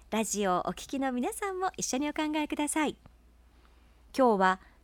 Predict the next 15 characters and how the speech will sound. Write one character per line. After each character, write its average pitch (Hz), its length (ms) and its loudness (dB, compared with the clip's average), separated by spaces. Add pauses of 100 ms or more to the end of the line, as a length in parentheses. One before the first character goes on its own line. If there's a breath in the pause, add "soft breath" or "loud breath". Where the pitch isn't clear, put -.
(120)
南 285 220 6 (200)
蛮 370 320 4
文 330 280 2
化 262 200 -4
と 349 240 4 (240 soft breath)
キ 240 100 0
リ 349 140 6
ス - 20 -2
ト 359 180 4
教 302 300 4
文 214 220 2
化 220 100 0
編 185 240 -2
で 170 160 -2
す。 - 100 -8